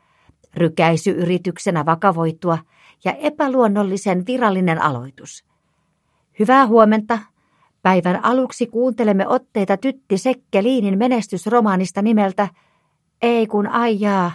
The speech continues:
ei sillä olekaan vielä nimeä." Tirskahduksia. Tunnen katseet itsessäni ja päättelen kuulleeni oikein sen,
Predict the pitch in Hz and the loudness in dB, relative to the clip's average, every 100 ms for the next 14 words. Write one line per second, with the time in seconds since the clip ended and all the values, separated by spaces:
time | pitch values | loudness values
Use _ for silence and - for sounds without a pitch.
0 | - _ 214 202 233 214 214 214 202 190 | -10 _ -4 -2 0 2 2 2 -2 -2
1 | 180 185 185 170 156 113 - 143 _ _ | -2 0 0 0 0 -2 -8 -12 _ _
2 | _ _ _ _ _ 175 160 - 131 127 | _ _ _ _ _ -4 -2 -2 -6 -6
3 | 127 - 156 143 - _ _ _ _ _ | -8 -10 -10 -10 -12 _ _ _ _ _
4 | - 254 226 175 247 262 - 160 - 226 | -2 0 2 0 0 -2 0 -2 -2 -6
5 | - 185 - 175 175 - _ _ _ _ | -4 -6 -4 -4 -4 -8 _ _ _ _
6 | _ - 175 175 196 214 - 170 160 - | _ -6 -4 0 0 0 -2 0 -2 -4
7 | 233 196 165 165 196 220 214 160 160 - | -2 0 2 2 2 0 0 0 0 0
8 | 226 185 | 0 0